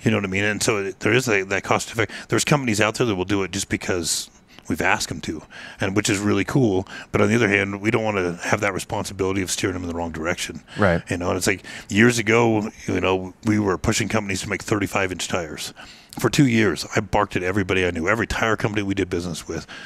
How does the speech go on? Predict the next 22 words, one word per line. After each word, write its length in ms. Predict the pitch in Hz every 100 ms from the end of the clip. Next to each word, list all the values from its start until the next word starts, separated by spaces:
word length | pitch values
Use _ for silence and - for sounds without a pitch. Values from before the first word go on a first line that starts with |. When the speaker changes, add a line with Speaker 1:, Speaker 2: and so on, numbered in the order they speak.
| -
Speaker 1:
They 60 | 110
were 120 | 101
laughing 360 | 110 120 104 82
at 140 | 76
us. 240 | - - - - - -
Now 120 | 120
thirty-fives 420 | - 120 117 107
come 140 | - 104
stock 340 | - 110 101
on 120 | 104 -
cars. 400 | 110 82 - - - -
Now 80 | 113
we're 100 | 104
pushing 280 | - 104 107
them 80 | 92
for 100 | 98
thirty-eights. 640 | - 92 90 98 - -
We're 60 | 87
pushing 300 | - - 92
them 20 |
for 140 | 95
forties. 420 | 87 110 92 78